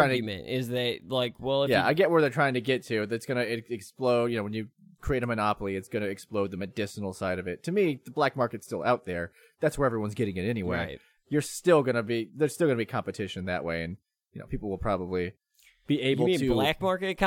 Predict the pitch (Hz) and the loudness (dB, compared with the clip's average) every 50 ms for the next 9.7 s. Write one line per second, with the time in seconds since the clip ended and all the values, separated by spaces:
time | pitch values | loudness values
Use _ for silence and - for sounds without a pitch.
0 | 190 190 143 127 110 208 208 202 - 190 160 151 139 - 190 - 196 202 190 190 | 4 4 4 4 4 2 2 2 6 8 10 10 10 8 4 2 0 0 0 0
1 | 180 175 - - 143 170 185 147 127 123 117 117 120 101 123 135 - 170 165 165 | -2 -4 0 0 2 2 2 0 -2 -2 -2 -2 -2 -2 -4 -4 -4 -4 -4 0
2 | 180 175 170 - 165 180 180 196 185 143 143 - - - 151 160 - 196 - - | 2 2 2 2 0 0 4 4 4 2 2 -8 -8 -4 -4 -2 0 2 4 6
3 | 196 175 180 180 151 - - 147 - - 196 196 175 156 175 180 - 196 170 135 | 6 6 6 4 4 2 2 0 0 0 0 -2 0 2 2 2 2 0 -2 0
4 | 139 160 180 180 170 165 147 156 156 - 185 - - 165 156 151 143 139 - - | 2 2 2 4 2 2 2 2 2 2 0 0 0 0 0 0 0 -2 -6 -10
5 | - - 135 139 139 131 123 160 180 165 135 120 120 120 139 127 127 135 147 147 | -8 -2 -2 -2 -2 -2 -2 -2 0 0 0 0 2 2 0 0 0 0 0 0
6 | - 156 170 156 156 143 131 117 160 160 165 - - - - - 160 156 135 117 | 2 2 2 2 2 0 -2 -2 -4 -2 -2 -4 -4 -4 2 6 6 8 8 6
7 | 110 123 143 135 147 131 123 123 123 123 _ _ _ _ _ _ _ - 78 82 | 4 2 -2 -4 -4 -4 -4 -4 -6 -8 _ _ _ _ _ _ _ -12 -10 -10
8 | - - - 180 175 151 135 - - 208 202 160 131 - 95 127 143 147 143 135 | -10 -8 0 4 4 4 4 4 4 4 4 4 2 0 -2 0 0 2 0 -2
9 | 123 120 151 151 131 139 139 135 131 160 160 151 147 123 | -2 -6 -6 -2 0 0 0 0 2 2 2 2 2 -4